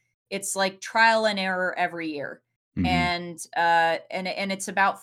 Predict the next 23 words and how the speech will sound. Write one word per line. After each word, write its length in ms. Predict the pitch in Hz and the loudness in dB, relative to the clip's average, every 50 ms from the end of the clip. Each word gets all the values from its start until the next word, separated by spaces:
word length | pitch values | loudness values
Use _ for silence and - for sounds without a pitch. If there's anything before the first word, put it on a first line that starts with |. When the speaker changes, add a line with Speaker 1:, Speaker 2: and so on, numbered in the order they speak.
| - | -4
Speaker 1:
fine 380 | - 214 208 208 208 202 202 190 | 0 0 2 2 0 -2 -6 -8
tuning 460 | 196 - 202 196 190 190 185 175 175 | -10 -10 -8 -8 -6 -6 -6 -6 -8
the 100 | 165 165 | -8 -10
process 680 | 165 - - 170 156 156 165 - - 165 160 160 - | -10 -8 -6 -2 -2 0 -2 -2 -4 -6 -8 -8 -8
until 380 | - 165 160 - - 180 165 165 | -10 -12 -12 -10 -8 -8 -8 -8
probably 400 | - - - 233 - 427 392 285 | -6 -2 0 0 0 0 -2 -2
about 420 | 233 180 190 180 180 180 170 - - _ _ _ _ _ _ _ _ _ _ _ _ | 0 2 4 4 4 4 2 -2 -8 _ _ _ _ _ _ _ _ _ _ _ _
five 220 | 175 175 196 202 | 0 0 0 0
to 80 | 202 190 | -2 -6
seven 340 | 196 - 185 180 180 180 170 | -6 -4 -4 -4 -4 -8 -8
years 300 | 165 175 175 175 175 - | -8 -6 -6 -6 -6 -8
into 160 | 180 165 165 | -10 -10 -8
your 160 | 160 160 147 | -6 -8 -8
career. 580 | 139 - - 160 151 156 156 151 143 147 165 - _ _ _ _ _ _ _ _ _ | -8 -12 -14 -12 -10 -8 -8 -6 -6 -8 -10 -12 _ _ _ _ _ _ _ _ _
Speaker 2:
Yeah. 360 | - 85 - 180 180 175 170 | -6 -2 0 2 2 4 2
Speaker 1:
Um, 240 | 170 170 165 170 165 - _ _ _ _ _ | 2 0 -4 -10 -14 -16 _ _ _ _ _
but 100 | 254 262 | 4 4
it 100 | 277 269 | 4 4
was 200 | 277 269 233 247 | 2 -2 -4 -4
really 340 | 262 294 302 311 302 302 294 | -2 0 0 0 0 0 -2
important 560 | 277 269 247 247 - 269 262 240 233 226 220 | -2 -4 -6 -4 -4 -4 -2 -2 -4 -6 -8
to 120 | - - 196 | -8 -8 -8
me 400 | 190 190 185 185 185 180 - | -6 -6 -4 -4 -6 -8 -10